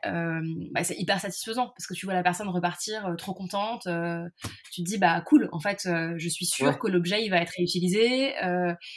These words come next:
Speaker 1: qu'il va pas, euh, finir, euh, vaguement recyclé, et sans doute pas, pas du tout même, euh,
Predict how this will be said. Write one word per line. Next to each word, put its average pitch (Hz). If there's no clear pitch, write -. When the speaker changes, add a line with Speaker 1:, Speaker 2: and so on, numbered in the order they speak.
Speaker 1:
qu'il 185
va 175
pas, 196
euh, 170
finir, 202
euh, 165
vaguement 202
recyclé, 190
et 190
sans 180
doute 180
pas, 175
pas 175
du 180
tout 269
même, 247
euh, 170